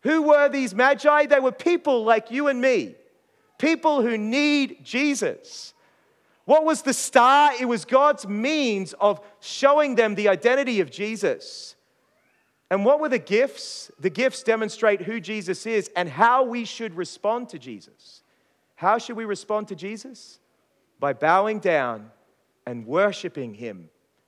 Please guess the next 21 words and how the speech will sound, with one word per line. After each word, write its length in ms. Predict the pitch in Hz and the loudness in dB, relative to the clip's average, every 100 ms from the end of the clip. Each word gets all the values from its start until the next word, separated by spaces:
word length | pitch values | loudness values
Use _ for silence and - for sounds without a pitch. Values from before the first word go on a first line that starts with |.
| _ _ - | _ _ -8
as 200 | 123 - | -8 -8
King 560 | - 185 190 196 196 - _ _ _ | -4 -2 -2 -6 -12 -18 _ _ _
and 120 | 117 120 | -10 -8
as 180 | 120 | -8
Lord. 420 | 127 123 120 101 80 _ _ _ _ _ _ _ _ _ _ _ | -10 -8 -6 -8 -14 _ _ _ _ _ _ _ _ _ _ _
Well, 100 | 147 | -8
this 160 | 220 - | -6 -6
Christmas, 880 | 202 196 - 135 95 - - - _ _ _ _ _ _ _ _ _ _ | -6 -6 -6 -10 -10 -14 -20 -20 _ _ _ _ _ _ _ _ _ _
maybe 240 | 170 196 | -2 0
you 120 | 202 190 | -4 -4
need 200 | 185 - | -6 -6
to 100 | 139 | -4
bow 280 | 143 170 | 2 4
down 380 | 180 175 160 143 | 4 4 2 0
and 260 | 135 120 120 | -4 -10 -2
worship 500 | 170 180 - 123 - | 0 0 -4 -10 -10
Jesus 560 | 160 170 135 107 - - | -10 -8 -8 -10 -12 -8
as 260 | 127 117 - | -6 -6 -10
King 480 | - 196 170 98 80 _ _ _ | -6 -4 -4 -8 -16 _ _ _
and 240 | 117 113 110 | -12 -10 -6
Lord 420 | 156 160 165 160 | -4 -2 -2 -4